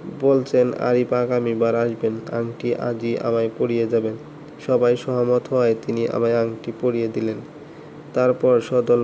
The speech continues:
বলে চলে গেলেন। জানালার পাশে করে আমার পড়ার টেবিল, ওখানে বসে রইলাম আর ভাবতে লাগলাম, আমি কি এতটাই ফেলনা? কোনো এক অচেনা মানুষের নামে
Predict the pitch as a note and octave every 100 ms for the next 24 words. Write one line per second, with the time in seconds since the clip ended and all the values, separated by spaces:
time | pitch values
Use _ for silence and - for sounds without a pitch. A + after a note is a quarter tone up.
0 | A2+ A#2+ A2+ A2+ - B2 A#2+ A2+ A2 A2
1 | - - - - - - - D3+ D3 D3
2 | - - - - D3+ - - - - D3
3 | D3+ D3 - - - D3+ D3+ - - -
4 | - - - - - - - C#3 C#3+ C#3+
5 | C#3+ B2 B2+ A#2+ B2+ - B2+ B2+ A#2+ A#2+
6 | A#2+ - C3+ B2 - A#2 A2+ A2 C3 -
7 | B2 - A#2+ B2 A#2+ B2 - B2+ B2+ B2
8 | A#2 A#2 B2 - A#2+ A#2+ A#2 A#2 - -
9 | B2+ A#2+ A2+ G#2+ A2+ A#2+ - A#2+ A#2+ B2
10 | A#2+ C3 A#2+ A#2 A#2 A#2+ B2 - C3 C3+
11 | B2 A2 - - - - - - - -
12 | - - B2 B2 B2+ B2 B2+ A#2 A#2+ B2
13 | B2 A#2+ A#2 A#2+ A#2+ A#2 A#2+ A#2+ A#2 A#2